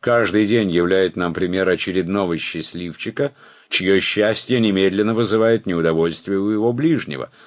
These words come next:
Таким образом, всеобщего счастья не существует, и мы можем наслаждаться лишь тем, что сами содеем согласно чувствам нашим и нашим убеждениям. Мне это известно, сударь.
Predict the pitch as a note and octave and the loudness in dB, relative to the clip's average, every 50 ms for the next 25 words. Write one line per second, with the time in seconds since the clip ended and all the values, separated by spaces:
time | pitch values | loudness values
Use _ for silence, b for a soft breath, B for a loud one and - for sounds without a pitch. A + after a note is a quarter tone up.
0 | B B B B B D#2 C#2 - D2 C2 C#2 C2+ D#2 D#2 - G#2+ G#2+ A#2 - - | B B B B B -8 -6 -6 -8 -10 -8 -8 -6 -6 -6 -6 -8 -8 -8 -10
1 | - - G#1+ - - - - - - - - - - - - A#2 A#2+ - - - | -10 -10 -12 -14 -14 -14 -12 -10 -10 -8 -8 -8 -6 -4 -4 -4 -4 -8 -8 -6
2 | F3+ E3+ D#3+ D#3 A2 B2+ C#3+ - F3+ E3+ - - G3+ - - - - G2+ F2 F#2 | -6 -4 -4 -4 -4 -4 -4 -4 -4 -6 -8 -8 -6 -6 -6 -6 -6 -4 -2 0
3 | C#3 E3 G3 - _ - - b b b b b b b b b b b b b | 0 0 -2 -4 _ -20 -20 b b b b b b b b b b b b b
4 | G#2 G#2 G2+ F#2+ F#2 F#2+ F#2 G2+ G#2 G#2 G2 F#2 - - F#2+ E2+ D2 C2 D#2 G2+ | 0 2 2 2 2 2 2 2 0 0 0 -2 -2 0 0 0 0 0 0 -2
5 | A#2 - - B2 A2+ G2 F2 D#2+ - - - - F2 F#2 A2 D3+ - - b b | -2 0 0 -2 0 0 0 -2 -4 -6 -8 -4 -2 -2 -2 -2 -4 -8 b b
6 | b b b b b - - - C3 B2 A2+ - - D3+ D#3 D3+ C3 G2+ F2+ E2 | b b b b b -8 -6 -2 0 0 0 2 2 2 2 0 0 0 -2 -2
7 | - - - F#2 F2 D#2+ F2 G2+ A2+ A#2+ B2+ D2+ C#2+ - - E2 D2+ C#2 D#2 F2+ | -2 0 0 0 0 0 -2 -2 -2 -2 -4 -6 -8 -6 -6 -6 -4 -2 -2 -2
8 | F#2+ - - - F#2 F#2 F2+ E2 - b b b b b b - - A#2 A2 G2+ | -2 -2 -4 -6 -8 -8 -8 -8 -10 b b b b b b -4 -2 0 0 0
9 | F#2+ - - - B2 C3 C#3 C#3+ D3 E3 E3 D3+ - - D#3+ C#3 G2 E2 D2 C#2 | 0 -4 -4 -4 -2 -2 -2 -2 -4 -4 -6 -6 -6 -4 -4 -4 -2 -4 -4 -6
10 | - E2+ F2+ F#2+ G#2 B2 D3 C3+ C3+ C#3+ F3+ F#3 D#3+ A#2 E2 C2 A1+ - - _ | -6 -8 -6 -4 -2 -2 -2 -2 0 2 2 4 4 2 -2 -6 -8 -12 -18 _
11 | _ _ _ _ _ _ _ _ _ _ _ _ _ _ _ _ _ _ _ _ | _ _ _ _ _ _ _ _ _ _ _ _ _ _ _ _ _ _ _ _
12 | _ _ _ _ _ _ _ _ _ _ _ _ - C2 B1+ B1 C2 C#2+ D2+ D2 | _ _ _ _ _ _ _ _ _ _ _ _ -18 -16 -14 -10 -6 -4 -2 -2
13 | D2 D2+ - - E2 D#2 C#2+ C2+ D2 C2 D2+ G2+ A2 - - - - B1+ - - | -2 -4 -6 -8 -8 -8 -8 -8 -8 -6 -4 -4 -4 -6 -8 -12 -12 -10 -10 -10
14 | - - G#1 - - - - | -10 -12 -16 -20 -20 -20 -20